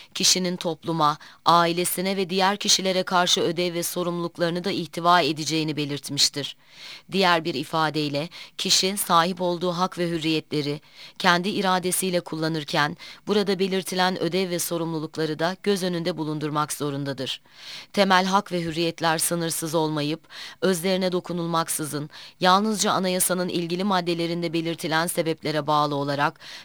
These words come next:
ve ancak kanunla sınırlanabilir. Bu sınırlamalar, anayasanın sözüne ve ruhuna,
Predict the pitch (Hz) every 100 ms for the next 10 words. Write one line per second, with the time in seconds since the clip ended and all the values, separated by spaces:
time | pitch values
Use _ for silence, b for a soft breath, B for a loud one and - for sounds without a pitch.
0 | - 175 - 214 208 202 - 190 175 170
1 | 156 143 151 147 143 143 135 143 131 -
2 | - B B B B 208 - 190 170 156
3 | 143 139 127 143 - B - 190 202 196
4 | - 190 190 - 185 160 175 165 147 143
5 | 139 135 120